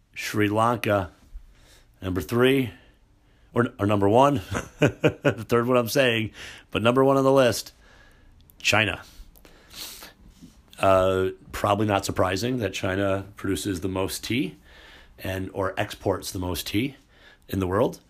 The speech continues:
They collectively, uh, all the tea, uh, produce, like, or those three, uh, cl-, close to a million metric tons of tea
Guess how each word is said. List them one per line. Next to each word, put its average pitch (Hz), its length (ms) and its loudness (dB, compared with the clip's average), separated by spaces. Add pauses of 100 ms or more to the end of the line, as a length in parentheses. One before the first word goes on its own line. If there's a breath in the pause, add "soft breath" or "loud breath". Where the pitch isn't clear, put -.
(460 loud breath)
They 104 280 -4 (340)
collectively, 104 720 -2
uh, 95 440 -2 (140)
all 107 320 2
the 95 120 -8
tea, 90 360 -6 (220)
uh, 87 340 -2 (120)
produce, 95 400 -6
like, 87 380 -10
or 87 200 -4
those 98 280 0
three, 101 420 -2 (460 loud breath)
uh, 90 400 0
cl-, 113 240 -4
close - 300 -4
to 110 180 0
a - 20 2
million 101 760 -2
metric 95 440 -8
tons 80 720 -8 (180)
of 78 180 -10
tea - 360 -12